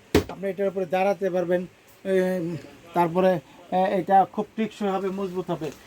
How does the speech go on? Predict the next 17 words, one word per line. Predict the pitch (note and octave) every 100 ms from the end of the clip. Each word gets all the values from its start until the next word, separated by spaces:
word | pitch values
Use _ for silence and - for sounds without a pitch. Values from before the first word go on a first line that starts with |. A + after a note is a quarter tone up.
| - -
এভাবে | F#3+ G#3 A3+
কিন্তু | A3+ A3 A#3 A#3 - - -
আমাদের | F#3+ G3 G3 G#3+ A3 G3+ - -
এই | G#3+ F3+
যে | G3+
আপনি | G3+ G3+ F#3+
দেখতে | G3 A3
পাচ্ছেন | G3+ G3+ A3 F#3
যে | G3+ G#3 - - - - - - - - - - - - - - - -
এসএসসি | F#3+ G3 G#3+ C4
পরীক্ষার | C4+ B3 A#3+ A#3
পরে | A3+ A#3+ A3+ E3+ A#2 - - - - G3
বর্তমানে | G#3+ - A3+ A3+
যারা, | G3 G#3 G#3 A3+ G#3+ - - -
এ, | F#3 F#3 F#3 F3+ - -
কলেজে | G#3 A#3 A#3
উঠবেন | A3+ F3+